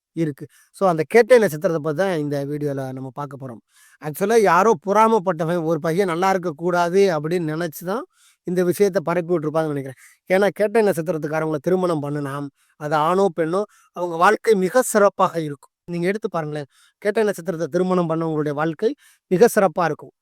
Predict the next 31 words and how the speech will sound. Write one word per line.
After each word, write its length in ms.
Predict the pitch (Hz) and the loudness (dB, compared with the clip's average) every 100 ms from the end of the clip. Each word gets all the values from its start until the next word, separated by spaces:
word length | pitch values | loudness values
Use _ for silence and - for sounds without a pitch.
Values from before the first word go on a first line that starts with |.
| - _ | -20 _
பெரிய 260 | 220 269 277 | 0 4 2
கஷ்டங்கள் 440 | 208 - 214 202 | 2 0 0 2
பட 140 | 160 175 | 0 -2
மாட்டாங்க. 320 | 170 143 135 | -2 -6 -10
அது 120 | 135 131 | -12 -8
சின்ன 140 | 175 | -8
சின்ன 200 | - 170 | -6 -6
கஷ்டங்கள் 380 | 165 - 208 180 | -8 -4 -2 0
இருக்கும், 280 | 170 214 311 _ _ _ - | -2 -4 -8 _ _ _ -4
பெரிய 200 | 190 233 208 | 0 4 4
கஷ்டங்கள் 380 | 185 196 185 | 2 0 -2
படவே 320 | 151 151 160 175 | 0 -2 0 0
மாட்டாங்க. 400 | 151 139 139 127 | -2 -6 -10 -10
கேட்டை 260 | - 190 190 | -6 -4 -2
நட்சத்திரத்தோட 540 | 175 151 151 131 143 139 | -4 -4 -10 -8 -8 -6
தன்மை 340 | 147 160 180 | -6 -4 -4
அப்படி 200 | 143 143 | -6 -8
இருக்கு. 220 | 127 - - _ _ _ _ - | -10 -12 -20 _ _ _ _ -6
அதற்காக 540 | 156 190 220 220 233 180 | 0 0 4 4 4 2
கேட்டை 340 | 208 208 233 | 0 4 4
நட்சத்திரம்னு 580 | 208 185 156 185 180 170 | 4 0 0 0 2 0
உடனே 260 | 170 208 240 | 2 2 2
நீங்க 180 | 196 160 | 0 0
அப்படியே 380 | 151 208 226 220 | 0 2 6 6
பார்த்துடக்கூடாது. 540 | 175 151 160 147 135 | 4 -2 -4 -2 -4
கேட்டை 240 | 185 185 185 | -4 -2 0
நட்சத்திரம்னா 440 | 160 175 170 190 | -2 -6 -6 -6
திருமணம் 340 | 175 170 165 | -4 -2 -2
பண்ணிடக்கூடாது, 380 | 147 147 135 139 | -4 -4 -6 -6
அதுவும் 340 | 143 180 240 247 | -4 -4 -4 -6
தவறு. 300 | 170 156 | -6 -6